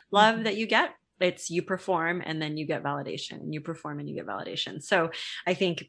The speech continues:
Speaker 1: being able to start understanding, well, that doesn't have to be the dynamic that we all live by. And there can be something else. And we're all imperfect as humans, so we'll all make mistakes. But I think leaning into that a little bit more is just such a wonderful reminder.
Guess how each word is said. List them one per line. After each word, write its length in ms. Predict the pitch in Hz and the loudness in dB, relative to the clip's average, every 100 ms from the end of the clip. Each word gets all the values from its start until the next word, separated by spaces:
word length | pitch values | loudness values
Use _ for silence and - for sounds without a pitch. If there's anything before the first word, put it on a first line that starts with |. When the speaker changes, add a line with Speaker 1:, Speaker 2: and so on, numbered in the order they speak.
| 156 | -4
Speaker 1:
being 240 | 160 170 165 | 0 2 2
able 240 | 160 160 | 0 0
to 500 | 160 - 170 160 151 | -4 -4 -2 0 -2
start 360 | - - 170 - | -4 2 4 4
understanding, 760 | 165 165 160 170 170 160 160 - | 2 0 -2 -2 0 0 -2 -2
well, 240 | 185 196 | -2 2
that 160 | 220 220 | 2 0
doesn't 200 | 247 302 | 0 0
have 120 | 233 | 0
to 60 | 170 | -2
be 120 | 160 | -4
the 100 | 156 | -4
dynamic 460 | 147 151 139 143 - | -4 -4 -4 -6 -8
that 120 | - | -8
we 80 | 147 | -6
all 180 | 76 | -4
live 140 | 80 156 | -6 -8
by. 240 | - - 64 | -4 -4 -4
And 100 | 170 | -4
there 120 | 160 | -6
can 180 | 160 165 | -4 -6
be 180 | 170 214 | -4 -6
something 400 | - 147 147 151 | -4 -8 -8 -12
else. 260 | - 170 | -12 -8
And 180 | 165 160 | -4 -2
we're 100 | 160 | 2
all 100 | 165 | 2
imperfect 580 | 156 175 - 165 170 - - | 2 -2 -2 -2 -4 -6 -8
as 140 | 165 156 | -8 -6
humans, 580 | 165 156 160 220 285 - | -6 -6 -4 -4 -4 -10
so 160 | - 175 | -4 -2
we'll 120 | 160 | 0
all 100 | 156 | 0
make 180 | 160 151 | -2 -4
mistakes. 600 | 156 - 160 143 143 - | -10 -6 -4 -4 -6 -6
But 280 | 165 151 - | -2 0 -2
I 80 | 156 | -6
think 260 | 151 165 147 | -4 -4 -2
leaning 300 | 165 165 156 | -4 -2 -2
into 240 | 151 156 | -4 -2
that 180 | 165 156 | -2 0
a 60 | |
little 200 | 156 156 | -2 -4
bit 140 | 151 151 | -4 -4
more 320 | 151 151 151 | -4 -4 -4
is 300 | 143 139 139 | -4 -8 -8
just 500 | - - 147 - - | -12 -8 -8 -10 -10
such 160 | 165 - | -8 -6
a 60 | |
wonderful 480 | 156 156 151 156 151 | -4 -4 -4 -6 -8
reminder. 680 | 147 151 135 165 160 196 | -8 -8 -8 -8 -4 -4